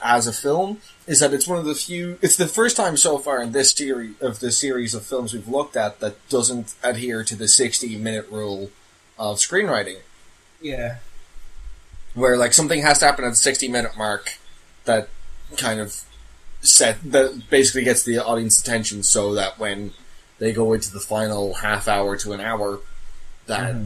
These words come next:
Speaker 2: They're
Speaker 1: they're,
Speaker 2: fully
Speaker 1: they're
Speaker 2: invested.
Speaker 1: yeah, exactly. Like, it's, I,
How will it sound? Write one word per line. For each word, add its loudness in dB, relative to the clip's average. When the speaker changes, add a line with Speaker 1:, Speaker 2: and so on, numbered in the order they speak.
Speaker 2:
They're -2
Speaker 1:
they're, 2
Speaker 2:
fully 2
Speaker 1:
they're 2
Speaker 2:
invested. -4
Speaker 1:
yeah, 4
exactly. 0
Like, 0
it's, 6
I, 4